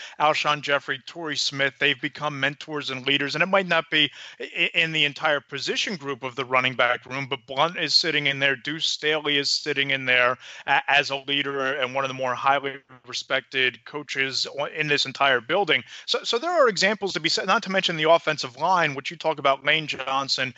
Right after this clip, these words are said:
and Brandon Brooks and Jason Kelce.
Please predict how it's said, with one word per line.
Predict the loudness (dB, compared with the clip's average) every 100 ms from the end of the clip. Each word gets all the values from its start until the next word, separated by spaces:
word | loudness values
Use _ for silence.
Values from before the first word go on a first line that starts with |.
| -16 -2
and | -2 0
Brandon | 2 2 0 -6
Brooks | -4 -4 -2 -6
and | -6 -4
Jason | 0 0 -2 -4
Kelce. | 0 0 2 0